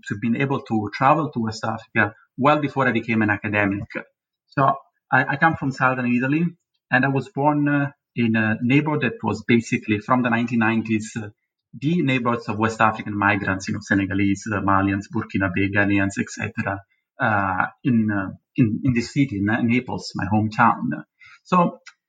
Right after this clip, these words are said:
uh, I kind of got attracted by, uh, West African,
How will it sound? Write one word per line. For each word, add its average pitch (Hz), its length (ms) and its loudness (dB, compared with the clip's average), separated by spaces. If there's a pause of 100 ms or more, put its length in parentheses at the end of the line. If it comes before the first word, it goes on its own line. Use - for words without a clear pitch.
(240)
uh, 147 260 2 (200)
I 175 60 -2
kind 233 200 4
of 196 120 -2
got 180 180 0
attracted 147 600 -2
by, 127 220 4
uh, 120 300 -2
West 120 280 0
African, 117 800 0